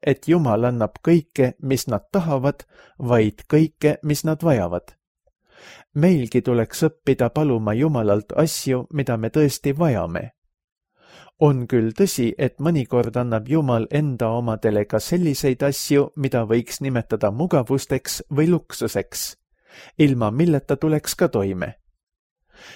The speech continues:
Sel juhul on tegemist ülemäärase helluse või armastuse osutusega.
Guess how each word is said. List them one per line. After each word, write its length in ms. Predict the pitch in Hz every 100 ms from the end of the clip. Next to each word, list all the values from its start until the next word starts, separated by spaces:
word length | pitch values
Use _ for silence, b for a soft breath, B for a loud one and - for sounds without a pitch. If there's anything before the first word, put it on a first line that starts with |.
| B -
Sel 320 | - 170 156
juhul 320 | 143 127 120
on 160 | 110 113
tegemist 520 | 151 123 113 113 -
ülemäärase 840 | 190 180 117 113 117 110 107 101 98
helluse 600 | 160 165 120 120 131 131 - 131
või 260 | 139 127 -
armastuse 640 | 170 110 110 - 123 110
osutusega. 840 | 110 - 110 - 120 101 95 92